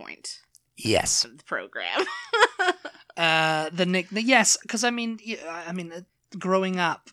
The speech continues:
Speaker 2: I had, the nicknames were just a part of the culture, you know?
Speaker 1: Yes.
Speaker 2: And it was a very long culture of nicknames.
Speaker 1: So the name Harry, for instance, we've mentioned in this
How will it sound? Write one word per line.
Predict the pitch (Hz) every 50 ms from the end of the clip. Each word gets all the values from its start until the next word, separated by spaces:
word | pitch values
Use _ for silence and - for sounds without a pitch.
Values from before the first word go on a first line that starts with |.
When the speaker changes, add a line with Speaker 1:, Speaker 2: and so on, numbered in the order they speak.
| _ _ _ _
Speaker 2:
I | 151 156 156
had, | 143 131 160 143 139 101 131 143 151
the | 156 165 147 101 98 107 120 160 156 143 139 143
nicknames | 156 170 151 - - 165 160 156 151 143 139
were | 156 147
just | 135 147 135 -
a | - 143
part | - - 156 139 139
of | 147 139
the | 143
culture, | 139 - - 170 160 156 - - - - - 65
you | 95 120 135 135
know? | 104 87 113 127 - _ _
Speaker 1:
Yes. | 139 135 123 113 110 110 - - - - - - - - - _ _ _ _ _ _ _ _ _ _
Speaker 2:
And | - 139 143
it | 135 113
was | 131 - 147
a |
very | 131 139 147 143 139 135
long | 135 139 139 143 139 143 135 135
culture | 123 - - 131 110 92 - - 127 101
of | 90 92 98
nicknames. | 90 78 71 - _ 92 82 73 69 - - -
Speaker 1:
So | - 220 208 196 196 190 185 185 175 - - 208
the | 196 190 220
name | 220 220 220 214 214 214 208 208 214 - - _ _ _ _ _ _ _ _ - -
Harry, | 226 208 190 175 156 143 143 147
for | 143 - -
instance, | 160 135 143 147 143 - 156 147 147 165
we've | 151 147
mentioned | 156 151 147 143 - - 185 160
in | 151 139
this | 139 139 143